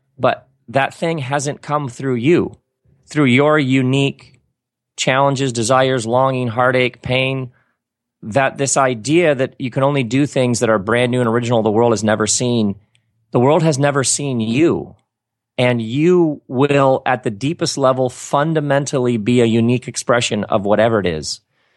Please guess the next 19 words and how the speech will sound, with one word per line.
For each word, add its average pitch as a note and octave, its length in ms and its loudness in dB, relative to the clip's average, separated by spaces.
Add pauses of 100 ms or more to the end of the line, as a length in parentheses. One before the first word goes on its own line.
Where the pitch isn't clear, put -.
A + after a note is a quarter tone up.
So - 160 -2
people C#3+ 260 0
are C3+ 60 4
like, C3 140 2
"Well, D3+ 80 4
there's C#3+ 180 0
lots D#3 240 0
of D#3 60 -10
school D#3+ 220 -6
teachers A2+ 340 -8
out G#2 180 -2
there." G2 160 -2
Yeah, C#3+ 200 -2
but A#2+ 120 -4
you, C3 460 0 (480)
you C3 540 2
haven't B2+ 500 0
done F#2+ 280 0
that. F2+ 460 -4